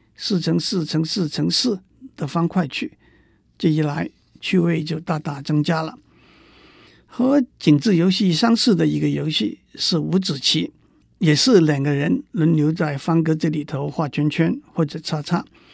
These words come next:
先画到五个相连成一线的圈圈或者叉叉的人就是赢家。井字游戏和五子棋还有其他相似的游戏，可以被统称为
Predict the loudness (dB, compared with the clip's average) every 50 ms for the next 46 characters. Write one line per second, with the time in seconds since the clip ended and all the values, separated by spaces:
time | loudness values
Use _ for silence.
0 | -20 -20 -20 -20 _ _ -2 0 2 2 2 4 4 4 4 6 4 4 2 2
1 | 0 -2 -2 -2 -2 -2 -2 -2 -2 -2 -2 -4 -2 2 4 4 6 6 4 2
2 | 2 0 0 -2 -4 _ -10 -4 -2 0 2 2 2 2 0 0 0 -2 -4 -6
3 | -6 -8 -8 -4 -2 0 0 0 0 0 0 2 0 0 -2 -6 -8 -8 -4 -4
4 | -4 -2 0 -2 -2 0 -2 -2 -4 -4 -6 -8 -10 _ _ _ _ _ _ _
5 | _ _ -4 -4 -4 -2 -4 -6 -6 -6 -6 -4 -4 -4 -2 -2 -2 -4 -4 -8
6 | -14 _ _ _ _ _ _ _ _ _ _ _ _ _ _ _ _ _ _ 4
7 | 4 4 6 4 4 4 4 2 0 -2 -4 -4 -4 -2 -2 -2 0 -2 -2 -4
8 | -4 -2 -2 -4 -2 -4 -6 -6 -4 -4 -4 -4 -6 -8 -10 -12 _ _ _ _
9 | _ _ _ -2 0 2 2 0 0 0 -2 0 0 0 0 0 -2 -4 -4 -4
10 | -4 -4 -2 -2 -2 -2 -2 -4 -4 -6 -6 -6 -6 -4 -2 -2 -2 -2 -4 -6
11 | -12 _ _ _ -20 _ _ -20 _ _ _ _ -2 0 0 0 0 -2 -2 -2
12 | -2 -2 -2 -4 -6 -6 -6 -4 -2 0 2 2 2 2 0 -2 -2 -2 -4 -6